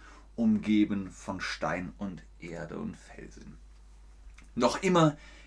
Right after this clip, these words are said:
gibt es unerforschte Höhlen und noch immer finden Wissenschaftler dort Spuren von unseren Vorfahren aus frühester Menschheitsgeschichte.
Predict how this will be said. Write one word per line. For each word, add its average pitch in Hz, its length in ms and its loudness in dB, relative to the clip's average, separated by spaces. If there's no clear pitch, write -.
gibt 104 160 -4
es 110 140 -2
unerforschte 123 960 0
Höhlen 120 480 0
und - 160 -10
noch 107 260 2
immer 143 340 6
finden 110 440 -2
Wissenschaftler 110 720 0
dort 90 240 0
Spuren 113 680 0
von 95 180 -4
unseren 95 400 -6
Vorfahren 113 960 4
aus - 220 -2
frühester 135 760 0
Menschheitsgeschichte. 107 1400 -2